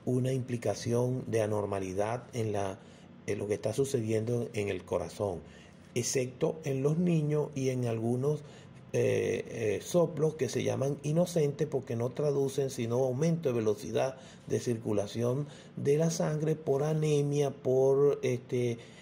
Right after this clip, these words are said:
eh, aumento de frecuencia cardíaca, se llama-, son llamados soplos inocentes. Debe de precisar si hay clic,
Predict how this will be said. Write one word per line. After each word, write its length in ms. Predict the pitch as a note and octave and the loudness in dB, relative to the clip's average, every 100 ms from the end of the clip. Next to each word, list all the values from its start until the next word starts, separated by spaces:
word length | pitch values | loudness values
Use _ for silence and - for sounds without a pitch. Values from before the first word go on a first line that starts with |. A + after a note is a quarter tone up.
| - - | -12 -4
eh, 500 | B2+ A2+ - - - | -2 0 -2 -2 -4
aumento 400 | A#2 A2+ B2 C#3+ | -2 -2 0 0
de 40 | |
frecuencia 400 | C#3+ B2+ C3 C#3+ | 0 0 0 0
cardíaca, 540 | - E3+ D3 D3 D#3+ C#3+ | 0 0 2 2 0 -2
se 200 | C3+ A2+ | -2 0
llama-, 260 | A2+ - | 0 0
son 180 | - C3 | -2 -2
llamados 540 | C#3+ C3+ B2 B2+ C3+ - | 0 2 2 2 0 0
soplos 380 | C#3+ C#3 C3+ | -2 0 0
inocentes. 640 | B2 G2+ - F2+ D#2+ - - - - - - - - - | 0 -2 -2 -4 -4 -10 -18 -18 -18 -16 -16 -20 -18 -6
Debe 280 | A#2+ B2+ D3 | 0 2 4
de 100 | C#3+ | 2
precisar 560 | B2+ A#2 A#2 B2 C3 C3 | 0 -4 0 2 2 2
si 120 | C3+ | 0
hay 100 | C3+ - | 0 0
clic, 280 | F#3 G3+ | 2 4